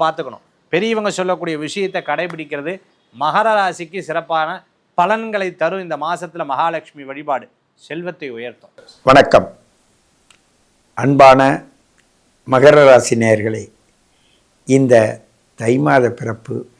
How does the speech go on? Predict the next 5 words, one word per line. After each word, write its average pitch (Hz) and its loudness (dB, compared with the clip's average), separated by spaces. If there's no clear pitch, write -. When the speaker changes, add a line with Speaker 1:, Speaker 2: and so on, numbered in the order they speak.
Speaker 2:
உங்களுக்காக 113 2
தான். 165 -8
இந்த 127 6
தை 127 6
மாதத்தில் 127 2